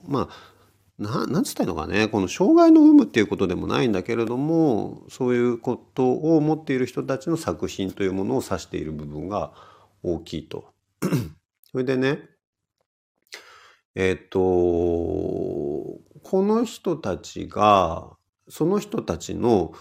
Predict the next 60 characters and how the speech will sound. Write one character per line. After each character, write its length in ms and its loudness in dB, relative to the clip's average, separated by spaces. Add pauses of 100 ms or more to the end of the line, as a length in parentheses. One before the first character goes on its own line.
(140)
特 280 -6
徴、 440 2
一 240 0
つ、 460 -4
一 240 -2
言 340 0
で 140 -4
言 200 -2
い 80 2
表 440 0
す 80 -20
と、 240 -2
そ 120 -4
れ 20 2
は 60 2
何 300 -2
か 140 -2
と 180 -8
い 180 -8
う 20 -12
と、 360 0 (500)
え 720 -2
ー、 20 -16
作 400 -2
品 340 -2
と 120 -2
し 100 -8
て 120 0
流 220 2
通 260 -2
さ 160 -6
せ 160 -2
よ 180 2
う 80 -6
と 120 -10
い 80 -6
う 480 -2
気 260 -4
が 400 -2
全 120 -4 (160)
く 100 -2
な 140 0
い 60 -4
と 60 -10
い 40 -6
う 40 -12
こ 100 -14
と 100 -10
な 100 -8
ん 40 -12
で 60 -18
す 100 -18
よ。 160 -14 (920)
つ 120 -8
ま 100 0
り 100 -2
ね、 260 -6 (280)
そ 80 -6
の 120 -2
作 320 -6